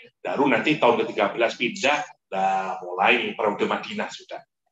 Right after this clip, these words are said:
Madinah nanti ada ceritanya lagi. Ya, dengan mudah kalau kita melihat periode Madinah itu, lihat saja eh, perang-perang, perubahan perang itu, kita bisa melihat suasananya udah dari Badar ke Uhud,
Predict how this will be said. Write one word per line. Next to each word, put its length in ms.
Madinah 400
nanti 160
ada 160
ceritanya 480
lagi. 480
Ya, 160
dengan 480
mudah 320
kalau 240
kita 320
melihat 320
periode 320
Madinah 400
itu, 160
lihat 240
saja 560
eh, 500
perang-perang, 560
perubahan 400
perang 300
itu, 180
kita 200
bisa 200
melihat 240
suasananya 560
udah 200
dari 240
Badar 720
ke 60
Uhud, 720